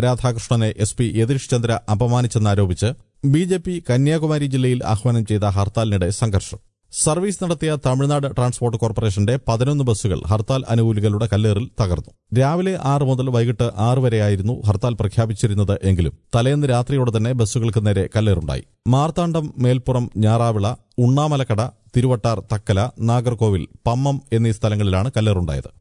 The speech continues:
ഇതേ തുടർന്ന് സർക്കാർ വാഹനങ്ങൾ പോലീസ് അകമ്പടിയോടെയാണ് നിരത്തിൽ ഇറങ്ങിയത്. ജില്ലയിൽ ആകെയുള്ള എണ്ണൂറ്റി പതിനഞ്ച് ബസ്സുകളിൽ ഇരുന്നൂറ്റി പന്ത്രണ്ട് എണ്ണം മാത്രമാണ് സർവീസ് നടത്തിയത്.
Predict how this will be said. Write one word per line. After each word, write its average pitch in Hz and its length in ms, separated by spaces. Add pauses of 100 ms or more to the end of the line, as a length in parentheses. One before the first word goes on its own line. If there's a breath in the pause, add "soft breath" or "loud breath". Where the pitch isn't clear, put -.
(220)
ഇതേ 151 180
തുടർന്ന് 151 420
സർക്കാർ 147 360
വാഹനങ്ങൾ 123 400
പോലീസ് 127 380
അകമ്പടിയോടെയാണ് 107 760
നിരത്തിൽ 101 380
ഇറങ്ങിയത്. 80 380 (240)
ജില്ലയിൽ 139 380 (140)
ആകെയുള്ള 135 460 (160)
എണ്ണൂറ്റി 135 400
പതിനഞ്ച് 117 360
ബസ്സുകളിൽ 101 460 (320)
ഇരുന്നൂറ്റി 151 400
പന്ത്രണ്ട് 131 480
എണ്ണം 113 260
മാത്രമാണ് 104 460
സർവീസ് 107 380
നടത്തിയത്. 85 420